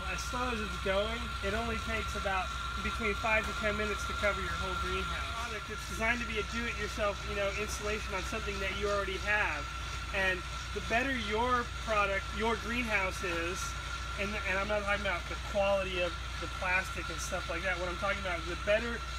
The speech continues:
it was constructed, if it's level and flat and square, the better product, the better our product's gonna work on that. However, I have many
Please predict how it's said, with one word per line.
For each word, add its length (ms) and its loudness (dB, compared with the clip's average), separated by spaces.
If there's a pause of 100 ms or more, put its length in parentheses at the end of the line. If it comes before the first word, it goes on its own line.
(300)
it 80 4
was 180 2
constructed, 760 0 (300)
if 100 -2
it's 340 -2
level 480 4 (300)
and 140 0 (180)
flat 460 6 (420)
and 260 0 (300)
square, 720 2 (400)
the 60 -2
better 260 2
product, 380 4 (100)
the 60 -4
better 180 2 (100)
our 200 8
product's 420 2
gonna 240 2
work 220 2
on 180 0
that. 220 -2 (280)
However, 540 4 (640)
I 100 4
have 380 4
many 320 2